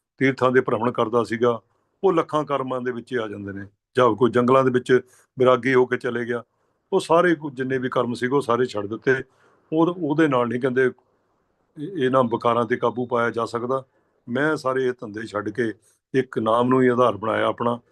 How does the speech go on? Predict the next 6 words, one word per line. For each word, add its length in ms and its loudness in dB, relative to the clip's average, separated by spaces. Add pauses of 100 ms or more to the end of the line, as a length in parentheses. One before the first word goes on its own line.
(540)
ਹੋਰ 220 6
ਕੋਈ 260 -2
ਸ-, 140 -12 (1040)
ਸੱਭੇ 360 0
ਛੱਡੇ 300 -2
ਆ-, 260 -8